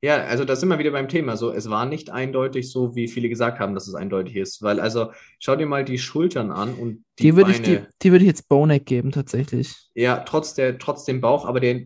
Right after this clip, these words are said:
Speaker 1: er, er steht sie, stellt sie natürlich vorteilhaft. Der Bauch fällt da nicht so ins Bild. Wenn er sie so stellen würde wie Brandon, dann wär's klar.
Speaker 2: Ja.
Speaker 1: Aber er stellt sie eben anders.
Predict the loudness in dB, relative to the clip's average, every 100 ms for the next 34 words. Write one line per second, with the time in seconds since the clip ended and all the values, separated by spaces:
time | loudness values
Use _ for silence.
0 | -4 0 0 -2 -6 -4 -4 -6 -8 -8
1 | -4 -6 -4 -6 -4 -4 -4 -6 -4 -6
2 | -8 -8 -4 -4 -4 -4 -4 -2 -6 -8
3 | -8 -8 -6 -2 -2 -2 -4 -4 -4 -6
4 | -4 0 0 0 -4 -6 -2 0 -2 -4
5 | -4 -4 -6 -6 -4 -4 -4 -10 _ _
6 | 0 2 -2 -4 -2 -2 -2 -4 -2 -4
7 | -4 -6 -8 -10 _